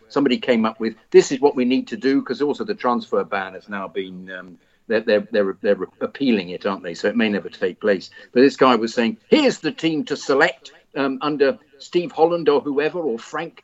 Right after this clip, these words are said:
for the summer for next season. And, uh, where do you think this lot are gonna finish?" And I have to say, that was an admirable response from a very large number of people who said things like thirteenth and seventeenth and relegated. And it was all, every single Chelsea youth you could imagine was,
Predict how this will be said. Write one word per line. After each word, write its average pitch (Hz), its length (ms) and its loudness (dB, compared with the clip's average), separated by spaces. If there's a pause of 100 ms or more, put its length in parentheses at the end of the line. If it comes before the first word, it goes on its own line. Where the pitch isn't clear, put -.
(140)
for 147 100 -6
the 135 120 -6
summer 160 380 -4 (140)
for 143 140 -2
next 156 240 -4
season. 160 420 -6 (240)
And, 156 240 -2
uh, 160 140 8 (160)
where 254 200 10
do 220 60 -2
you 214 80 -6
think 196 240 -6
this 185 220 -6
lot 143 200 -6
are 120 60 -10
gonna 117 200 -6
finish?" 113 440 -12
And 131 80 -10
I 135 100 -2
have 190 160 -2
to 143 100 -6
say, 123 200 -2
that 147 140 -4
was 113 100 -10
an 120 160 -8
admirable 117 680 -6
response 117 640 -4
from 113 180 -14
a 110 60 -6
very 131 220 -2
large 110 320 -4
number 107 240 -10
of - 120 -14
people 117 420 -10 (200)
who 120 100 -4
said 120 240 -2
things 120 240 -2
like 117 180 -2 (220)
thirteenth 135 920 0
and 110 260 -10 (160)
seventeenth 127 840 -2
and 113 200 -6 (200)
relegated. 110 760 -2
And 113 100 -6
it 147 100 -2
was 143 140 -6
all, 175 220 -2
every 139 240 0
single 110 340 -6
Chelsea 110 360 -4
youth 104 340 -6
you 104 120 -8
could 107 180 -2
imagine 107 420 -4
was, 92 200 -12